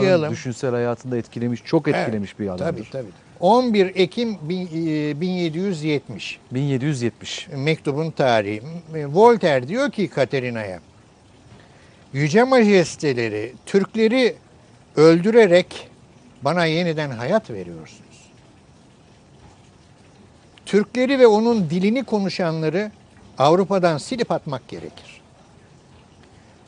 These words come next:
Speaker 1: İnsanlığın iki büyük belası var. İnsanlığın iki büyük belası var. Birincisi veba, öteki Türkler.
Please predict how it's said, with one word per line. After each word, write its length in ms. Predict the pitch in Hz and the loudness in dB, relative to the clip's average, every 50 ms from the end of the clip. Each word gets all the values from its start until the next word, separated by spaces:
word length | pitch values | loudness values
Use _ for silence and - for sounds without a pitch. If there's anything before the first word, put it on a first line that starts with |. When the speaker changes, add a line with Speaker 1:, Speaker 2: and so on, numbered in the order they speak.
| - - | -10 -6
Speaker 1:
İnsanlığın 800 | 143 170 180 - - - 220 220 226 226 233 247 262 247 233 214 - | -4 -4 -4 -4 -2 0 0 2 2 2 4 4 4 4 2 0 -6
iki 260 | 190 180 - 285 277 | -10 -6 -2 -2 0
büyük 280 | 269 233 247 226 - - | 0 0 -2 -2 -2 0
belası 480 | 220 208 208 208 208 190 - - 220 170 | 2 4 4 4 2 2 0 -4 -4 -4
var. 220 | 113 - - - - - - - - _ - - - - - - - - - - - - - - - - - - - - - - - - - - | -4 -6 -8 -16 -20 -20 -20 -20 -20 _ -20 -20 -20 -20 -20 -20 -20 -20 -20 -20 -20 -20 -20 -20 -20 -20 -20 -20 -20 -20 -20 -20 -20 -20 -14 -8
İnsanlığın 840 | 131 135 147 151 - - 196 170 160 175 180 180 208 233 240 214 190 - - | -6 -6 -6 -6 -6 -4 -2 -2 -2 0 0 0 2 2 2 0 -2 -6 -10
iki 280 | 170 - - 247 226 180 | -12 -8 -6 -6 -4 -4
büyük 240 | 190 220 208 - 175 | -4 -6 -6 -6 -2
belası 480 | 165 160 156 156 151 147 - - - 143 | -2 0 2 4 2 2 0 -4 -10 -8
var. 160 | 110 82 - - - - - - - - - - - - - - - - - - - - - | -8 -10 -12 -16 -20 -20 -20 -20 -20 -20 -20 -20 -20 -20 -20 -20 -20 -20 -20 -20 -20 -14 -4
Birincisi 640 | 139 185 247 247 240 226 220 196 165 - - 147 135 | 0 0 2 4 4 2 2 0 -2 -2 -2 2 4
veba, 480 | 170 226 240 220 240 240 240 247 247 233 - - - - - - - - - - | 6 6 8 10 10 8 8 8 6 0 -8 -20 -20 -20 -20 -20 -20 -10 0 2
öteki 380 | 208 180 - 175 160 - 226 | 2 2 2 0 0 -2 -4
Türkler. 540 | - - 160 120 - - 104 87 - - | -4 -4 -6 -6 -6 -10 -10 -10 -10 -14